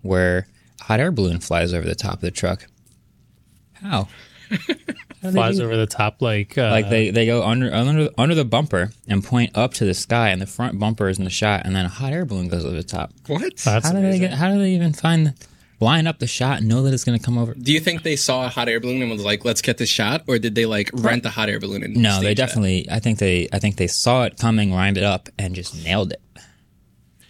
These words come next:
Speaker 1: And I
Speaker 2: That's
Speaker 1: appreciate that.
Speaker 2: It's always more impressive when it's, like, YouTube stuff because you know that's not fully planned. If that was in a movie, you know they hired that balloonist,
Speaker 1: Mm-hmm.
Speaker 2: um,
Speaker 3: Mm-hmm.
Speaker 2: and everything.
Speaker 3: Yeah.
Speaker 1: Balloonist.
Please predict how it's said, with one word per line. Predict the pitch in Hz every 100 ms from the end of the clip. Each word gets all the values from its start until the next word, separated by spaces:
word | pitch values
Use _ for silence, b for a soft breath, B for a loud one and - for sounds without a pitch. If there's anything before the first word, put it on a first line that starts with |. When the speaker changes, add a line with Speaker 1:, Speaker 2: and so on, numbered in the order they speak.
| b b b - -
Speaker 1:
And | 139
I | 165
Speaker 2:
That's | 131
Speaker 1:
appreciate | 185 92 82
that. | 85 - - -
Speaker 2:
It's | 147 135
always | 165 208
more | 170 165
impressive | 131 127 120 123
when | 117
it's, | 110 107
like, | 101
YouTube | 110 104 110
stuff | - 107 -
because | 104 110 104
you |
know | 107 107
that's | 104 104 -
not | 104 117
fully | - 123 104 95
planned. | 107 95 90
If | -
that | 120
was | 127
in | 147
a |
movie, | 131 113 120 139
you | 131 127
know | 113 113
they | 107
hired | 90 - 101 98 98
that | 95 92
balloonist, | - 98 98 98 101 110
Speaker 1:
Mm-hmm. | 110 110
Speaker 2:
um, | 107 104
Speaker 3:
Mm-hmm. |
Speaker 2:
and | 98
everything. | 98 101 101 101 101
Speaker 3:
Yeah. | 117 98 - - _ -
Speaker 1:
Balloonist. | 120 120 117 104 90 - -